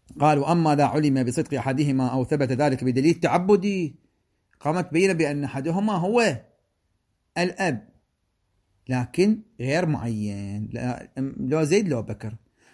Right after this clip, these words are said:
ولم يمكن تعيينه، فلا يبعد الرجوع إلى القرعة. زين،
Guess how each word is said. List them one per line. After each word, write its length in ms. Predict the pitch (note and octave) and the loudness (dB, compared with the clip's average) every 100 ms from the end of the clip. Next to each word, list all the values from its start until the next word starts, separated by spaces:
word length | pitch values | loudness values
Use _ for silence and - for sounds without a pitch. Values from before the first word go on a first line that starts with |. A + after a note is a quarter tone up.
| _ - | _ -4
ولم 340 | D#3 F#3 F3 | 2 4 4
يمكن 360 | F3 E3 D#3 C3 | 4 4 2 2
تعيينه، 760 | A2+ B2+ B2 A#2+ A#2 B2 G3+ | 0 0 0 0 0 0 0
فلا 340 | D#3+ C3+ C#3+ | 0 2 2
يبعد 340 | C3+ C#3 G#2+ A2 | 2 0 -2 -6
الرجوع 420 | G#2 G#2+ C3+ - | -6 -4 -4 -2
إلى 80 | E3 | -2
القرعة. 440 | F3 C#3+ A2 G#2+ G2+ F#2 G2 G2+ G#2 - _ _ _ _ _ _ _ _ _ _ _ _ _ _ _ _ _ _ _ _ - | -2 -2 -2 -4 -6 -6 -8 -10 -10 -12 _ _ _ _ _ _ _ _ _ _ _ _ _ _ _ _ _ _ _ _ -8
زين، 240 | G#2 F2 | -6 -4